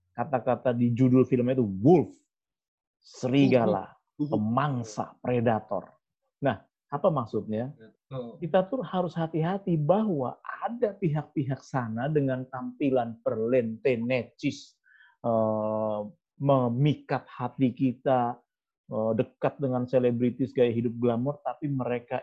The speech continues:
Speaker 1: itu adalah serigala yang akan memangsa baik harta kita maupun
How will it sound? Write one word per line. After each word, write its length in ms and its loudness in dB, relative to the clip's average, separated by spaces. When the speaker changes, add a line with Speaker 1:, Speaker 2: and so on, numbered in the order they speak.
Speaker 1:
itu 240 -14
adalah 400 -4
serigala 1120 2
yang 260 -6
akan 480 -8
memangsa 1000 -4
baik 400 -2
harta 500 0
kita 460 -2
maupun 760 -2